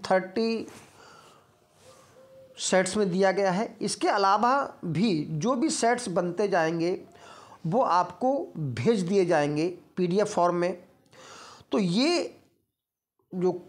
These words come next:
क्वेश्चन तैयार किए गए हैं वो डब्ल्यू जे लॉन्ग, एडवर्ड एल्बर्ट से हिस्ट्री, एमएच अब्राहम और Oxford Dictionary of Literary Terms और and from the original text of the writers, इनसे इन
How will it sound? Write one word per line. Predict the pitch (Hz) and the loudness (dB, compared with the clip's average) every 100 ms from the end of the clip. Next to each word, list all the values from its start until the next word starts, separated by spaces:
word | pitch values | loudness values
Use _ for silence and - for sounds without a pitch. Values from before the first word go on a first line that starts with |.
| - _ _ _ _ - | -20 _ _ _ _ -2
क्वेश्चन | 190 - 233 | 0 2 0
तैयार | 226 175 170 214 | -2 2 2 2
किए | 214 220 | 0 0
गए | 220 220 | 2 2
हैं | 185 214 - - _ _ _ _ _ _ - - - _ | 0 -2 -6 -18 _ _ _ _ _ _ -20 -20 -20 _
वो | 170 196 | 0 2
डब्ल्यू | 190 175 175 190 | 2 0 2 2
जे | 190 208 | 2 2
लॉन्ग, | 196 202 208 - 185 | 4 2 0 -2 0
एडवर्ड | 170 180 190 190 | 2 4 2 2
एल्बर्ट | 175 180 180 | 0 2 0
से | 180 | 0
हिस्ट्री, | 160 143 - 175 202 - - | -2 -2 -4 -2 -2 -4 -6
एमएच | 165 180 180 180 | -2 0 0 0
अब्राहम | 165 180 165 180 180 - - - - | 0 2 0 -2 -6 -12 -20 -16 -2
और | 175 175 - - - _ 180 | 2 2 0 -8 -18 _ -4
Oxford | - - 190 185 | -2 -2 0 0
Dictionary | 170 175 190 196 | -2 -2 0 0
of | 196 180 | 0 -2
Literary | 170 180 175 | -2 -2 -2
Terms | 180 180 190 - - - - - - - - | 0 -2 -4 -12 -20 -20 -20 -20 -20 -20 -2
और | 202 233 - | 2 2 2
and | 269 226 - - _ _ _ _ - | -2 -4 -12 -20 _ _ _ _ -2
from | 214 254 | 0 2
the | 302 226 | 0 2
original | 214 208 247 359 349 | 2 2 2 0 0
text | 226 254 254 | 0 0 0
of | 254 | 0
the | 247 | 0
writers, | 208 170 170 151 - - | 0 0 0 -4 -4 -4
इनसे | 240 254 302 | -2 0 0
इन | 339 | 0